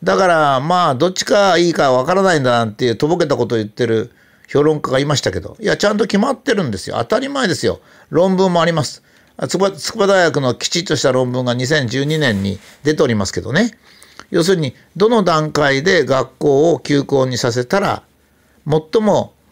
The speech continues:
その流行を抑えるのに効果があるかと。もちろん家が安全なわけじゃありませんから、学校が安全という意味もあるんですね。ですから、学校に児童が集ま-、児童とか生徒が集まって、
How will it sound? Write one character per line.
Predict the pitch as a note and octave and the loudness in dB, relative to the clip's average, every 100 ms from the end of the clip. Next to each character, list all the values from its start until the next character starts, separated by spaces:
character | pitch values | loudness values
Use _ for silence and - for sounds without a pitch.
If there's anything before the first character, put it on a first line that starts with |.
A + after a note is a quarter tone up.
| _ _ | _ _
そ | B2 | -2
の | |
流 | C3 D#3 | 0 2
行 | D3 D3+ | 2 2
を | E3+ C3+ | 4 2
抑 | D#3+ C#3+ | 2 2
え | |
る | B2+ | 2
の | D#3+ | 0
に | C#3 | -2
効 | - D3+ | 0 0
果 | B2 G#2 | 2 0
が | G#2+ | 0
あ | |
る | G2 | -2
か | - B2 | -4 -4
と。 | D#2 - _ - _ | -6 -10 _ -20 _
も | - | -2
ち | F3 | 0
ろ | D4+ | 0
ん | E3+ | 2
家 | D3 B3+ | 2 2
が | C#4 D3+ | 2 2
安 | D#3 | 2
全 | E3 E3+ | 0 0
な | F3 | 0
わ | |
け | D3+ | 2
じ | |
ゃ | A2+ | 2
あ | |
り | B2 | 0
ま | C3 | 0
せ | C3 | -2
ん | |
か | F#2+ | -2
ら、 | F2 E2+ _ _ _ _ - | -6 -8 _ _ _ _ -4
学 | C3 C#3+ | -4 -2
校 | - G3+ | -2 2
が | F#3+ | 2
安 | F#3 | 2
全 | F3 F#3 | 0 0
と | F3+ | 0
い | F3 | 0
う | |
意 | |
味 | D#3 | 0
も | B2+ | 0
あ | |
る | C#3 | 0
ん | |
で | F#2+ | -2
す | - | 0
ね。 | F3 A#3 - _ _ _ _ | 0 0 -4 _ _ _ _
で | F#3 | -6
す | E3+ | -2
か | - | 0
ら、 | E3+ B2+ - _ _ - | 2 0 -2 _ _ -6
学 | C#3+ C#3 - _ | -2 -2 -4 _
校 | G#3 G3 G3 | 2 2 2
に | G3+ D#3+ B2 - - | 2 0 -2 -6 -4
児 | D#3+ | 0
童 | E3+ D#3+ B2 | 4 4 2
が | A#2 | 0
集 | C3+ | -2
ま-、 | D3 C3+ | -2 -2
児 | A#2+ C#3+ | -2 0
童 | C#3 | 0
と | A#2+ | -2
か | - | 0
生 | D3+ | 0
徒 | A2+ | 2
が | G#2 A2+ | -2 -2
集 | F3+ | 0
ま | E3+ | -2
っ | - | -2
て、 | - B2 E2+ | -2 0 0